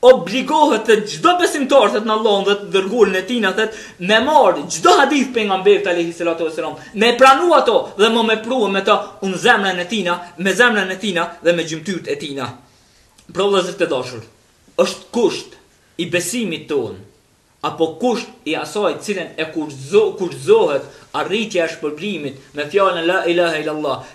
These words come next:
që çdo gjë që e ka thonë Allahu Azza wa Jall, qoftë ajo prej Kur'anit, apo qoftë prej haditheve kutsi, dhe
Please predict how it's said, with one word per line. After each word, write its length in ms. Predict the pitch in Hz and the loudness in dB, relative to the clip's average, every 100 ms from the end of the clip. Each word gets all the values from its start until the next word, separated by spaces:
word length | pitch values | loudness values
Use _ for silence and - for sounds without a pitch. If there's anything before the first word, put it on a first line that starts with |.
| - | -4
që 140 | 165 151 | -4 -2
çdo 180 | - 220 220 | 4 4 4
gjë 160 | 180 - | 0 0
që 140 | 165 | -4
e 100 | 156 | -2
ka 80 | 165 165 | -4 -6
thonë 180 | 196 160 | -6 -4
Allahu 340 | 170 170 160 160 | 0 0 -2 -6
Azza 240 | 160 151 | -4 -4
wa 80 | 143 | -2
Jall, 240 | 151 127 - - - | -4 -6 -8 -10 0
qoftë 320 | 196 190 170 | 0 2 0
ajo 160 | 180 | 0
prej 160 | 175 160 160 | -2 -4 -4
Kur'anit, 560 | 147 - 160 131 131 - - | -6 -4 -6 -8 -12 -16 -8
apo 240 | 147 156 | -6 -6
qoftë 320 | 147 202 151 175 | 0 0 0 -2
prej 120 | 160 | -4
haditheve 400 | 156 196 180 147 | -4 -6 -8 -10
kutsi, 340 | 147 151 196 131 - - - | -10 -10 -10 -10 -14 -20 -20
dhe 240 | - 160 | -2 -2